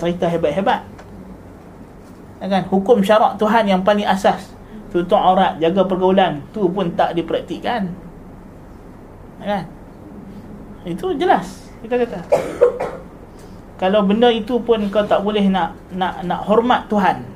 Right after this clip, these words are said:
kau tak boleh nak respect Tuhan pada hu-, hu-, apa ni, hukumannya ataupun suruhannya yang paling simple. Lepas tu kau nak harap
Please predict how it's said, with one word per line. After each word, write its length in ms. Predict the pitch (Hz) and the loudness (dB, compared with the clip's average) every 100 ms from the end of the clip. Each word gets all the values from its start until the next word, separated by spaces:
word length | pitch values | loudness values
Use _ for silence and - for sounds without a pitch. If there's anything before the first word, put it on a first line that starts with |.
| - 190 - - - - - - - - - | -16 -16 -16 -18 -18 -16 -14 -14 -16 -18 -16
kau 160 | - 190 | 0 0
tak 240 | 185 196 | 4 2
boleh 240 | 190 233 208 | 4 4 6
nak 240 | 185 151 | 4 2
respect 480 | 208 214 - 170 - 202 | 0 -4 2 2 2 0
Tuhan 460 | 196 185 - - - - - | 4 2 0 -14 -18 -18 0
pada 400 | 202 208 202 160 - | 2 6 4 2 -4
hu-, 80 | - - 220 208 - | -12 -12 -16 -12 0
hu-, 160 | 240 208 | 0 4
apa 160 | 208 | 4
ni, 160 | 202 190 | 4 0
hukumannya 800 | 180 202 262 269 226 208 175 185 | 0 0 2 2 2 2 0 2
ataupun 400 | 202 202 202 180 | 0 2 0 2
suruhannya 560 | 214 220 226 240 226 | 4 4 4 0 0
yang 160 | 214 196 | 0 2
paling 400 | 311 349 359 330 | 2 2 2 -2
simple. 480 | 240 247 202 160 117 - - - - - - - - - - - - - - - - - | -2 -2 2 0 0 -12 -20 -20 -20 -20 -20 -20 -20 -20 -20 -20 -18 -18 -18 -20 -20 -14
Lepas 160 | - 202 | -2 0
tu 160 | 320 294 | 2 4
kau 160 | 311 | 4
nak 160 | 269 247 | 4 4
harap 260 | 277 294 | 4 4